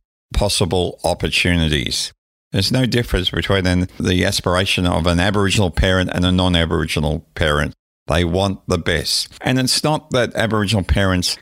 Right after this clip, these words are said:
can't invest in their kids' education. It is sometimes a challenge and a, a leap of faith. For I have cousins who were part of that exclusion, part of being forced out of education system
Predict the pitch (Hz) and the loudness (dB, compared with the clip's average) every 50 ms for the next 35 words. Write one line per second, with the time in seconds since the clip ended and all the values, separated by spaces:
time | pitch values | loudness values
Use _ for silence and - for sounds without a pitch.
0 | - - - - 117 113 117 113 110 104 - - - - - _ - - - 90 | -10 -6 -2 0 0 2 0 0 -2 -2 -4 -4 -6 -6 -8 _ -6 -2 0 0
1 | 90 78 - 104 98 95 - - 95 92 90 85 82 - - - 92 78 - - | 2 2 0 0 0 0 0 0 0 2 2 2 2 0 0 -2 -2 0 0 0
2 | 92 80 80 - - - - 101 95 98 - - - 95 92 95 92 - - _ | 0 0 -2 -4 -4 -4 -2 -2 0 0 0 0 0 0 0 0 -2 -4 -10 _
3 | - - 135 131 - - 123 127 123 113 - - - 123 123 123 - - 120 113 | -6 -4 -4 -4 -4 -2 -2 0 0 0 0 0 0 0 0 0 0 0 2 2
4 | 113 113 110 107 101 101 - - - 95 107 - - - 147 147 127 101 78 57 | 4 4 4 4 2 0 0 -2 -2 -2 -2 0 0 0 0 0 0 0 0 0
5 | - - - 110 101 98 95 90 - - 98 101 98 104 107 107 - - 101 101 | 0 0 0 0 2 2 0 0 0 0 0 2 2 2 0 0 0 -2 -2 -2
6 | - - 113 107 87 76 78 - _ _ _ _ - 113 104 101 101 101 101 - | -2 -2 0 0 0 -2 -4 -8 _ _ _ _ -2 0 2 2 2 2 0 -2
7 | - - - 101 101 104 101 92 - - - 110 113 107 113 113 104 98 90 87 | -4 -2 -2 0 2 0 0 -2 -2 -2 -2 0 0 2 2 2 2 2 2 0
8 | - - - 104 101 98 98 98 - - - _ - 110 120 123 120 - - - | 0 0 2 2 4 4 2 0 -2 -4 -6 _ -2 0 0 0 0 -2 -4 -8
9 | _ _ - - - 117 113 110 101 98 92 92 95 90 78 80 87 - - - | _ _ -4 -2 0 2 2 2 2 2 2 2 2 2 0 0 -2 -2 -4 -2
10 | - 98 95 101 101 98 - - 90 78 69 58 - - - - - - 113 110 | 0 0 2 2 2 2 2 0 0 0 0 -2 -4 -6 -8 -6 -2 -2 0 0
11 | 113 110 98 - - - - - - 69 98 98 98 92 90 - - - - - | 0 0 -2 -4 -6 -8 -6 -4 -2 0 2 2 2 0 -2 -4 -8 -12 -16 -8
12 | - - 101 98 98 95 95 95 92 - - - 104 98 101 - - 92 90 90 | -2 0 2 2 2 2 2 0 -2 -4 -4 -2 -2 -2 0 0 0 0 0 0
13 | 90 85 95 90 82 - - - - 87 87 92 - - - - - - - - | 0 0 0 0 -2 -4 -4 -4 -2 -2 -2 -2 -2 -4 -4 -4 -4 -4 -4 -4
14 | - - 95 90 - | -4 -2 -2 -2 -4